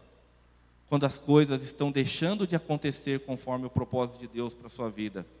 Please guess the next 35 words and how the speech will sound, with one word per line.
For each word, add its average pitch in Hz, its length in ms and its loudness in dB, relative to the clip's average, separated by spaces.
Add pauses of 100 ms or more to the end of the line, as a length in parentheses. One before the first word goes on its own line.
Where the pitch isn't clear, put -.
(680)
E 135 80 2
aí, 151 640 2 (760)
nós 135 180 -4
vamos 160 180 -2
pro - 120 -14
ponto 165 280 -2
quatro, 147 520 -2 (1080)
que 151 100 -8
diz 151 160 0
assim: 160 280 2
que 156 100 -8
precisamos 165 440 -2
recorrer 170 480 2
à 165 40 -2
pessoa 165 360 -6
certa 180 560 -4
na 143 180 2
hora 135 220 4
da 127 80 2
crise. 117 500 -2 (260)
E 139 80 8
o 151 40 8
verso 165 260 6
três 185 300 10
diz 175 160 2
que, - 140 -4
tendo 220 240 0
o 202 40 -2
vinho 196 200 0
acabado, 170 600 2 (260)
a 135 100 -2
mãe 170 240 2
de 196 80 -6
Jesus 175 420 2
disse-lhes, 143 560 -4